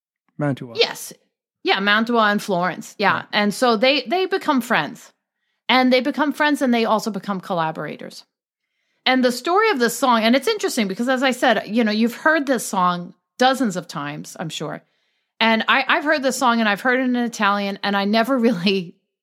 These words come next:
Speaker 2: knew or understood the words or actually looked at the words. It didn't make,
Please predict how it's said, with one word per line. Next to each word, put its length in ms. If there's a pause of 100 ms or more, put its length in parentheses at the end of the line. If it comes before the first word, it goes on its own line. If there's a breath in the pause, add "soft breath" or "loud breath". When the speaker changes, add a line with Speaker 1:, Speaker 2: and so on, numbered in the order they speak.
(140)
Speaker 2:
knew 480
or 340
understood 460
the 100
words 400
or 60
actually 460
looked 280
at 120
the 80
words. 400 (480)
It 120
didn't 300
make, 260